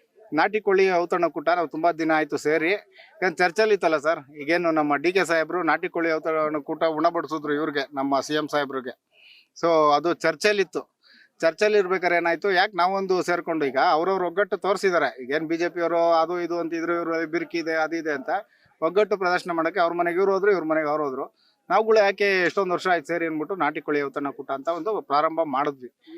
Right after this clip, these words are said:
ಇದು ನಾವು ನೂರು ಜನ ಸೇರ್ಕೊಂಡು ಪ್ಲಾನ್ ಮಾಡಿದ್ವಿ ಸರ್. ಅದು ಹೋಗ್ತಾ ಹೋಗ್ತಾ ಹೋಗ್ತಾ ಹೋಗ್ತಾ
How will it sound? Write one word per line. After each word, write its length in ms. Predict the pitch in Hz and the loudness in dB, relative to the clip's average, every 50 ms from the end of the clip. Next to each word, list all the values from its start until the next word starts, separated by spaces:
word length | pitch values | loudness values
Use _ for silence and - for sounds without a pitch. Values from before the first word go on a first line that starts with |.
| 175 185 180 - | -18 -18 -10 -8
ಇದು 280 | 147 151 180 196 196 196 | -4 0 2 2 2 2
ನಾವು 320 | 180 151 147 165 180 180 | 2 0 0 0 0 -2
ನೂರು 280 | 151 143 147 175 196 175 | -2 -2 0 -2 -2 -2
ಜನ 200 | 185 185 180 180 | 0 -2 -2 -2
ಸೇರ್ಕೊಂಡು 340 | 160 170 160 147 170 170 170 | -2 -4 -6 -4 -8 -8 -2
ಪ್ಲಾನ್ 220 | 147 143 151 151 | -2 -2 0 0
ಮಾಡಿದ್ವಿ 260 | 151 147 143 139 143 127 | -2 -4 -4 -6 -8 -8
ಸರ್. 140 | - 127 123 | -8 -10 -10
ಅದು 240 | 113 117 135 160 165 | -10 -8 -6 -4 -4
ಹೋಗ್ತಾ 320 | 151 147 160 165 _ 170 | -2 -2 -4 -4 _ -2
ಹೋಗ್ತಾ 360 | 160 156 147 151 156 _ - 151 | -2 -2 -2 -6 -8 _ -6 -4
ಹೋಗ್ತಾ 300 | 147 147 147 - - 147 | -4 -6 -8 -6 -6 -6
ಹೋಗ್ತಾ 420 | 143 139 - - 185 175 139 | -6 -6 -4 -2 0 0 0